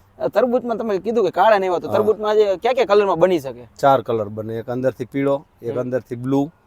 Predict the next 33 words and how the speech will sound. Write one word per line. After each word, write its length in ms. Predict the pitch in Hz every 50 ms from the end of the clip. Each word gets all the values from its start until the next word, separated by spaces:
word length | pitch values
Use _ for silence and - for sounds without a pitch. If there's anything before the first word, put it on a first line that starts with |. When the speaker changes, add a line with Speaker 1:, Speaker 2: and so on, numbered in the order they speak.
| _ _ _ -
Speaker 2:
એક 140 | 127 123 110
બ્લેક 380 | 113 123 131 143 147 139 -
અને 180 | 123 113 113 113
રેડ. 260 | 107 113 110 95 90 - _ _ _ _ _ _ _ _ -
Speaker 1:
અમે 280 | 170 190 196 185 180
લાલ 280 | 165 156 156 170 208 220
બી 160 | 196 202 214
તરબૂચ 300 | 220 226 208 202 202 196
જોયું 340 | 151 180 185 190 190 202 233
Speaker 2:
હા. 220 | 208 202 196 185 - _ _ _ _ -
Speaker 1:
અને 180 | 165 165 170
પીળો 240 | 160 - 185 208 208
આજ 160 | 208 196 165
તમે 140 | 151 208 208
Speaker 2:
હા, 60 | 220
Speaker 1:
બતાવશો. 340 | 202 185 190 180 180 165 160
Speaker 2:
બતાવ્યું. 280 | 151 175 190 202 202 196
Speaker 1:
અને 160 | 170 165 170
આ 40 | 165
બ્લેક 320 | 156 156 165 196 220 -
ને 100 | 220 226
બ્લુ 220 | 202 190 220 233 240
ઈ 100 | 247 233
ક્યાં 160 | - 233 165
જોવા 140 | 160 156 147
Speaker 2:
ઈ 40 |
Speaker 1:
મળશે? 220 | 135 143 147 147 139
Speaker 2:
ગઈ 180 | 135 147 151
સાલ 220 | 143 - 151 135 135
આપણે 220 | 131 135 - 135
જ 60 | 123
વાવેલા 360 | 110 113 113 107 104 104 101 98
હતા. 160 | 95 101